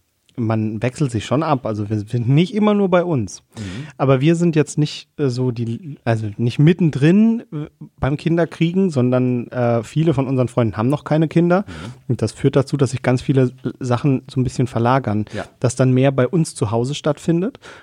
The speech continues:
Speaker 1: wir uns halt da treffen und, äh, schauen, dass wir da irgendwie was machen können, weil da dann noch irgendwie mehr möglich ist.
Speaker 2: Was aber immer noch ein guter Outcome ist,
Speaker 1: Auf
Speaker 2: weil
Speaker 1: jeden
Speaker 2: ich auch
Speaker 1: Fall, ja.
Speaker 2: durchaus,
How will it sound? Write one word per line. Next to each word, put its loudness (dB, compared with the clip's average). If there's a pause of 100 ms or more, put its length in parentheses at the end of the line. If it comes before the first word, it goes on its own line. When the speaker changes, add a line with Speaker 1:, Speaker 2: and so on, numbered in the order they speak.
(120)
Speaker 1:
wir 4
uns 0
halt 2
da 4
treffen -2
und, -2
äh, -4 (160)
schauen, 0
dass -2
wir 0
da -2
irgendwie 0
was 0
machen 0
können, 2 (440)
weil 0
da 2
dann 0
noch -6
irgendwie 0
mehr 2
möglich 0
ist. -10 (680)
Speaker 2:
Was 0
aber 0
immer 0
noch -4
ein -8
guter -4
Outcome -6
ist, -14
Speaker 1:
Auf 2
Speaker 2:
weil 0
Speaker 1:
jeden 2
Speaker 2:
ich 0
auch -10
Speaker 1:
Fall, 2
ja. 4
Speaker 2:
durchaus, 0